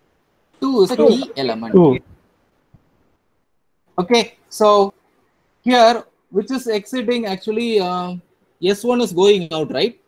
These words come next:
Speaker 1: So instead of S one, I should have Y here. What is the value of Y? Value of Y is five, right? So is my iteration right now? Can I start that iteration?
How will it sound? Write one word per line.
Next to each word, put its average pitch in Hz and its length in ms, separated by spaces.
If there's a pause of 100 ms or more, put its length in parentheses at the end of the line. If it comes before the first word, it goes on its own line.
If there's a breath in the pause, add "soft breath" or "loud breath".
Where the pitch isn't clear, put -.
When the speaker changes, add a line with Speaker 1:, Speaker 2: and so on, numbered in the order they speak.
(160)
Speaker 1:
So 196 340
instead 208 400
of 247 280 (260)
S 196 200
one, 226 380
I 196 140
should 220 180
have 208 320
Y 170 240
here. 147 340 (680)
What 214 180
is 247 80
the 240 120
value 226 380
of 220 180
Y? 220 320
Value 214 340
of 190 80
Y 175 160
is 226 240
five, 127 240 (1600)
right? 262 280 (1160)
So 214 160
is 208 140
my 214 220
iteration 226 340
right 208 220
now? 233 140
Can 208 200
I 202 40
start 214 260
that 226 140
iteration? 233 600